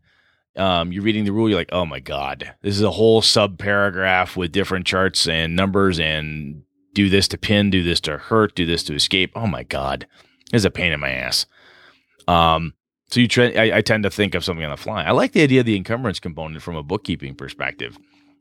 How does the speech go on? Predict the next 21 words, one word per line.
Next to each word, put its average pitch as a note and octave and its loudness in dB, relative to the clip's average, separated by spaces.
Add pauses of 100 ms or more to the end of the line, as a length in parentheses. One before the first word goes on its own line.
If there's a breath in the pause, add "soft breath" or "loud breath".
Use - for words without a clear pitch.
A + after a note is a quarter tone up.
I G2 0
think B2+ 2
another A#2 4
one A#2 2
that F2+ -2
fits G2+ 0
that F#2+ 2
is F2+ -2
the E2+ -2
research, E2 -4 (680 soft breath)
uh, D#2+ 0
rule. D#2 -2
Some G2+ 2
game F#2 2
systems, F2 0
especially F2 -2
your E2 -2
Cthulhu F2+ 0
style, E2 2
when D#2+ 0
your D#2+ -2